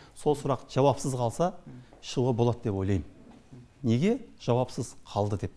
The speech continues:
Speaker 2: Мгм.
Speaker 1: Түсіндіңіз ба? Жаңа Конституция туралы да айтып жатсыз, заңгер ретінде айтып кетейін.
Speaker 2: Шетелде қалай? Шетелде де осылай ма?
Speaker 1: Шетелде де, ә, жаңағы мен айтып жатқан вариант ол
Speaker 2: Мгм.
Speaker 1: алға кеткен бізден,
Speaker 2: Мгм.
Speaker 1: әлдеқайда алға кеткен. Жаңа Конституцияның өзгеруі туралы айт-,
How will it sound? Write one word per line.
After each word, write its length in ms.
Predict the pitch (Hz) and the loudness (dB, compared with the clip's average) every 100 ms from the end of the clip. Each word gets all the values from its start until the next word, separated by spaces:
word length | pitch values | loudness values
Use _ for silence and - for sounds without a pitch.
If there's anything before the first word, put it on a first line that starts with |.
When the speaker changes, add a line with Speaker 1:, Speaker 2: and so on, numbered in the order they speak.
| - - - 131 | -16 -20 -20 -18
Speaker 2:
Мгм. 80 | |
Speaker 1:
Түсіндіңіз 320 | 123 113 123 113 | -6 -2 -2 0
ба? 160 | 92 - - - | -2 -2 -16 -10
Жаңа 160 | - 160 - | 0 0 4
Конституция 340 | 165 165 160 | 2 4 0
туралы 280 | - 156 147 | 4 4 4
да 60 | |
айтып 160 | 147 - | 2 2
жатсыз, 260 | 156 - - | -2 -2 0
заңгер 200 | 135 139 | 2 4
ретінде 180 | 143 139 131 | 2 2 0
айтып 80 | - | 0
кетейін. 240 | 139 139 | 4 4
Speaker 2:
Шетелде 220 | 247 247 | 6 6
қалай? 240 | 247 233 123 - - - | 4 2 0 -10 -20 -6
Шетелде 320 | 190 214 214 | -2 0 0
де 80 | 220 | -2
осылай 220 | 214 226 | -2 -4
ма? 120 | 262 269 | -4 -8
Speaker 1:
Шетелде 520 | - - 139 151 147 143 | -10 -4 0 4 4 6
де, 220 | 139 107 - - - | 6 4 -6 -20 -10
ә, 340 | 113 107 104 101 - - - - - - _ _ - _ _ _ _ _ - | -4 0 0 -2 -10 -20 -20 -20 -20 -20 _ _ -20 _ _ _ _ _ -6
жаңағы 360 | 127 139 131 110 | 0 4 4 6
мен 120 | 135 | 8
айтып 180 | 135 135 | 8 6
жатқан 240 | 117 104 | 0 2
вариант 300 | 104 113 196 127 | 2 2 0 -2
ол 140 | 104 | -4
Speaker 2:
Мгм. 60 | 139 | 4
Speaker 1:
алға 260 | 120 113 101 | 6 6 4
кеткен 380 | 117 - 98 | 0 -2 -2
бізден, 240 | 92 95 85 123 | 0 -2 -2 0
Speaker 2:
Мгм. 80 | |
Speaker 1:
әлдеқайда 340 | 120 120 104 104 | 2 2 2 0
алға 260 | 98 98 90 - | -2 -4 -6 -8
кеткен. 300 | - - 185 - - - | -8 -6 -8 -10 -18 -2
Жаңа 140 | 147 151 | 0 4
Конституцияның 480 | 165 - 156 131 143 | 2 4 6 6 8
өзгеруі 320 | 143 143 135 | 8 8 6
туралы 280 | 135 127 | 4 4
айт-, 60 | 120 | 4